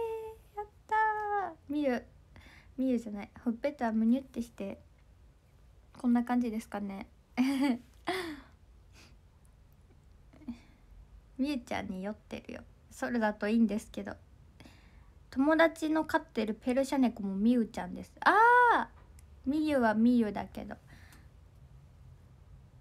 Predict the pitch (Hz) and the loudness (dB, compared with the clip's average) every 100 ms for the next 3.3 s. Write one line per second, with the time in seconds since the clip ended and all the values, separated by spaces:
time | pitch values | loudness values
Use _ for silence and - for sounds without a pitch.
0 | - - - - 233 233 285 269 - 262 | -20 -20 -20 -8 0 4 4 4 2 2
1 | 262 - 240 202 196 - - - 370 - | 2 2 2 2 -2 -6 -2 6 8 8
2 | 381 - - - - - - 719 - - | 6 4 -20 -20 -20 -8 0 2 2 -4
3 | - 202 | -4 -2